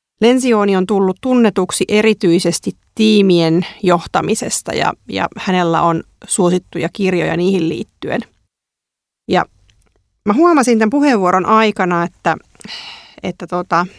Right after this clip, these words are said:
nyökyttelin aika paljon siinä ja, ja tunnistin näitä asioita, ö, ehkä niinku yleisesti johtamisesta, mut myös omakohtaisesti. Ja, ja tota,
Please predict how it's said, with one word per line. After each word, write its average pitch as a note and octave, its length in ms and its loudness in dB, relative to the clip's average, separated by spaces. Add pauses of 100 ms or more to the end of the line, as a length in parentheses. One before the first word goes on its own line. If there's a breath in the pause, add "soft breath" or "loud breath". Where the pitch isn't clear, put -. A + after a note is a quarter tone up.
(320 soft breath)
nyökyttelin C4+ 640 0
aika D#4 280 -2
paljon D4+ 400 2
siinä D4+ 320 -4 (880)
ja, F#3+ 340 4 (220)
ja F#3 180 2
tunnistin B3+ 540 2
näitä G3+ 360 2
asioita, F3+ 720 0 (360)
ö, E3+ 260 -2
ehkä E3+ 360 -4
niinku E3 180 -4
yleisesti A#3 580 -2
johtamisesta, A3 760 -2
mut A3 240 -2
myös C#4+ 360 -2
omakohtaisesti. - 1300 -4 (840)
Ja, F#3 280 0
ja F3+ 180 -4
tota, F3 520 -4